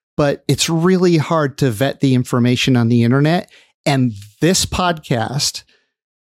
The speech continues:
and their book that they released a couple years ago, and they have another book coming out in, I think, next year. But it's, I think it's just called The Skeptic's Guide to the Universe. I own a copy. I've s-, given it away as gifts 'cause it's an amazing book on critical thinking and scientific skepticism.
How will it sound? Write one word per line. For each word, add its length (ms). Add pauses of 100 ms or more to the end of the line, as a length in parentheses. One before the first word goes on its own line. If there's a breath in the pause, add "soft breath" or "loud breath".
(160)
and 200
their 160
book 440 (180)
that 180
they 160
released 500
a 40
couple 320
years 300
ago, 240
and 120
they 60
have 140
another 280
book 220
coming 300
out 240
in, 160
I 100
think, 240
next 360
year. 280 (440 soft breath)
But 100
it's, 180
I 120
think 180
it's 80
just 160
called 160
The 80
Skeptic's 380
Guide 220
to 80
the 100
Universe. 580
I 240
own 240
a 60
copy. 440
I've 300
s-, 220 (200)
given 280
it 100 (100)
away 300
as 160
gifts 380
'cause 180
it's 140
an 80
amazing 520
book 240
on 140
critical 380
thinking 400
and 100
scientific 480
skepticism. 640